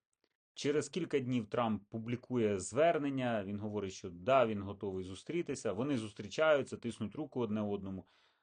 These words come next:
А, Трамп заявляє хороше про Зеленського, Зеленський говорить хороше про Трампа, і все окей, всі розходяться і всі в цілому задоволені. От у мене питання до тих, хто організував зустріч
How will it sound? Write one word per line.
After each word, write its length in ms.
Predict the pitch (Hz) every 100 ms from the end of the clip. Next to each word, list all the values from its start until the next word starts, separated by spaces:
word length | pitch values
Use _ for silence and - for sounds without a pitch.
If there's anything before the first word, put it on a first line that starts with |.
| _ _
А, 220 | 101 98
Трамп 300 | 98 143 143
заявляє 540 | 113 113 107 110 107 95
хороше 400 | - 107 - 90
про 180 | -
Зеленського, 580 | 92 107 156 156 135 107
Зеленський 560 | 95 107 131 117 - 101
говорить 340 | 101 98 95
хороше 400 | - 101 98 104
про 180 | 98 104
Трампа, 460 | - 160 170 135 120 _ _ _ _ _ -
і 60 | 107
все 220 | - 139
окей, 420 | 123 - 95 82
всі 220 | - -
розходяться 720 | 117 107 - 175 190 151 -
і 60 | 117
всі 240 | 101 -
в 60 | 131
цілому 400 | - 113 131 120
задоволені. 600 | 110 104 101 90 87 92 _ _ _ _ _ _ _ _ _
От 220 | 117 107
у 40 | 131
мене 280 | 151 147 131
питання 640 | - - 147 123 113 104
до 380 | 95 113 110 104
тих, 240 | - 175
хто 320 | - - 127
організував 640 | 110 104 117 110 117 160 131
зустріч 640 | 110 120 - 107 90 -